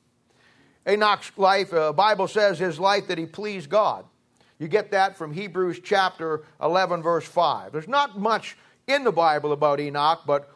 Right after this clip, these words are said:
what is, is quite incredible. It says in Hebrews, uh, Hebrews chapter eleven, verse five, it says, "By faith Enoch was translated." That means he was raptured.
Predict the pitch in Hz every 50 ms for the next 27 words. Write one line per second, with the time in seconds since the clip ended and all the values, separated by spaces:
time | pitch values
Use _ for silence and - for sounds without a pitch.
0 | _ - 143 175 180 175 185 196 190 165 139 139 135 123 - - 170 165 151 147
1 | 135 123 - 151 147 123 110 104 87 - - - _ _ _ _ _ _ _ _
2 | _ _ _ _ - 165 175 165 165 196 202 180 165 165 165 185 196 185 185 185
3 | 180 165 143 139 _ 156 156 170 190 180 180 175 165 - - 190 185 175 170 170
4 | 165 175 175 170 165 165 170 170 160 165 - - 165 165 170 185 196 175 165 156
5 | 160 175 165 160 123 165 165 170 160 156 - - 185 175 143 120 - - - 185
6 | 180 165 165 170 160 - 139 139 139 - - - 208 208 190 170 - 147 139 127
7 | 120 107 95 139 151 156 147 143 131 135 131 123 117 123 156 185 170 147 - -
8 | - -